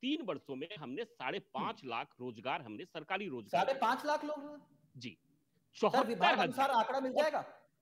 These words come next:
Speaker 1: ते-,
Speaker 2: विभाग
Speaker 1: हाँ,
Speaker 2: अनुसार।
Speaker 1: हाँ,
Speaker 2: randomly
Speaker 1: तैंतीस
Speaker 2: चेक करेंगे किसको कितनी नौकरी दी आपने।
Speaker 1: जी,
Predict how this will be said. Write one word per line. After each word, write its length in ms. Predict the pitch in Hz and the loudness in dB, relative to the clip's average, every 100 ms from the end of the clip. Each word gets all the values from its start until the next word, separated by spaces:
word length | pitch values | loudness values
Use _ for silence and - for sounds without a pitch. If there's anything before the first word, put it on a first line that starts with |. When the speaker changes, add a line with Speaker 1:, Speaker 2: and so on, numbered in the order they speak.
| _ _ | _ _
Speaker 1:
ते-, 100 | 208 | 2
Speaker 2:
विभाग 280 | 214 226 247 | 6 6 6
Speaker 1:
हाँ, 80 | 180 | 0
Speaker 2:
अनुसार। 320 | 147 120 - _ _ - | -2 -6 -8 _ _ -8
Speaker 1:
हाँ, 160 | 156 | 0
Speaker 2:
randomly 200 | 208 277 | 2 4
Speaker 1:
तैंतीस 240 | 214 247 254 | 6 4 4
Speaker 2:
चेक 160 | 311 | 2
करेंगे 240 | 262 262 277 | 2 0 0
किसको 300 | 277 - 285 | -4 -6 -8
कितनी 200 | 269 269 | -6 -2
नौकरी 320 | 240 190 156 | 0 0 -2
दी 120 | 139 | -4
आपने। 260 | 123 - 131 | -4 -6 -4
Speaker 1:
जी, 240 | 151 104 | -4 -4